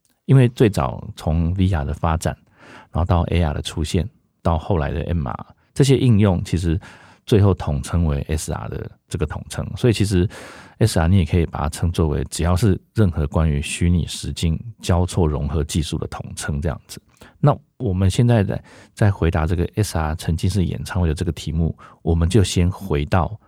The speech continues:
最一开始的这个，你需要戴上V R头显来看，就是V R头盔，哦，需要戴上它来看的演唱会。我们先用这个来去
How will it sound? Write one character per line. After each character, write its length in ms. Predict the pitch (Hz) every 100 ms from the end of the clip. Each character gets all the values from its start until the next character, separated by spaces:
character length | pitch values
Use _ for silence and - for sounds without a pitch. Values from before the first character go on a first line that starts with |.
| _ _
最 200 | - 95 - _ _
一 60 | - -
开 240 | - 95
始 160 | 95 -
的 80 |
这 120 | - -
个， 140 | - - _ _ _ -
你 100 | 80
需 200 | - 101
要 100 | 95
戴 200 | - 87
上 260 | - 82 82
V 220 | 80 85
R 220 | 73 - -
头 180 | - 87
显 240 | - 76 - _
来 180 | 71 76
看， 240 | - 82 -
就 120 | -
是 100 | 85
V 160 | 90 92
R 100 | 76
头 160 | 69 67
盔， 300 | - 87 117
哦， 180 | 104 - - - - - - _
需 180 | - 101
要 120 | 101
戴 200 | 95 98
上 200 | - 87
它 220 | 78 85
来 160 | 85 69
看 220 | - 90 73
的 300 | 71 62 - -
演 160 | 76 73
唱 200 | - -
会。 240 | - - -
我 80 | 82
们 80 | 80
先 140 | 104
用 120 | 98
这 80 | 90
个 180 | 80 76 - -
来 340 | - 76 73
去 400 | 73 95 78 62